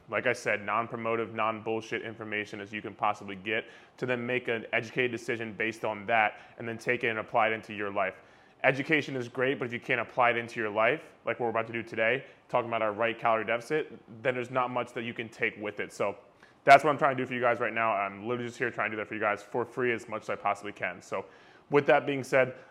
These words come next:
let's get into today's topic that we're gonna talk about here today, and that is the right, quote unquote, right calorie deficit. And I write that because I've gotten a lot of questions and, and I've gotten a lot of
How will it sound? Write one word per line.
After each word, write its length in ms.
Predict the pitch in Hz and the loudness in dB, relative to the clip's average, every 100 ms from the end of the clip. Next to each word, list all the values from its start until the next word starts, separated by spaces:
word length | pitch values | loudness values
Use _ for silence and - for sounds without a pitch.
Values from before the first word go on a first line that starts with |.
| - | 0
let's 240 | 135 139 | 2 2
get 200 | - 170 | -2 -4
into 280 | 151 143 143 | -4 -4 -4
today's 340 | - 131 127 120 | -2 0 0 0
topic 360 | 139 127 123 | 4 4 2
that 100 | 117 | -2
we're 80 | 117 | -2
gonna 100 | 113 | -4
talk 240 | 107 117 | 0 0
about 160 | 110 113 | 2 0
here 120 | 110 | -2
today, 320 | 107 110 104 104 | -2 0 0 -2
and 160 | - 117 | -6 -2
that 220 | 127 131 | 0 0
is 300 | 127 123 117 - - - _ _ | 0 -2 -4 -14 -20 -20 _ _
the 120 | 120 | -2
right, 560 | 117 107 135 143 143 - | 0 2 4 2 0 -6
quote 180 | - 165 | 2 4
unquote, 580 | 151 139 151 127 123 - - | 4 2 4 4 2 -8 -6
right 340 | 120 131 131 | 2 2 2
calorie 320 | - 127 123 | 4 4 4
deficit. 520 | 113 110 95 - 87 - | 2 -2 -2 -10 -10 -4
And 260 | 110 104 104 | -2 -2 0
I 120 | 120 120 | 0 2
write 360 | 113 151 175 | 4 2 4
that 180 | 156 120 | 4 2
because 560 | 120 - 120 113 110 - - _ _ _ _ - - - | 0 0 0 0 -6 -18 -20 _ _ _ _ -20 -20 -4
I've 140 | 139 113 | -2 6
gotten 220 | 165 165 | 6 6
a 20 | |
lot 220 | 151 147 | 8 8
of 100 | 135 | 6
questions 600 | - 151 135 - 127 113 98 | 2 2 2 0 -6 -6 -6
and, 240 | 110 110 | -6 -4
and 20 | |
I've 460 | 104 107 - 110 107 | -4 -4 -2 -4 2
gotten 160 | 143 | 2
a 80 | 139 | 4
lot 160 | 131 135 | 2 2
of 160 | 131 | 2